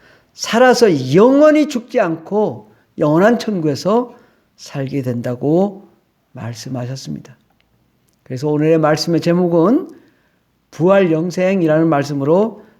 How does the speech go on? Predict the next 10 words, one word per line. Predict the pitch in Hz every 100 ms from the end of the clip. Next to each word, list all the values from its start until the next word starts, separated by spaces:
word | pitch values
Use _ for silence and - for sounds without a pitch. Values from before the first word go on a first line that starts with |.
| _
전해드리고자 | - 135 131 123 123 131
합니다. | 127 123 - 110 - _ _ _ _ _ _ _ _ _ _ _ _ _ _ _ _ _ _ _ _ _ _ _ _ _ _ _ _ _ _ _ _ _ _ _ -
이제 | 160 220 208 170 - - _ _ _ _ _ _
추웠던 | - - 285 277 254 247 233
계절, | - 190 190 196 196 220 220 - _ _
겨울이 | - 160 185 208 214 202
지나 | 185 180 180
봄이 | - 175 185
되고 | 170 160 165
나니 | 131 131 165 156 -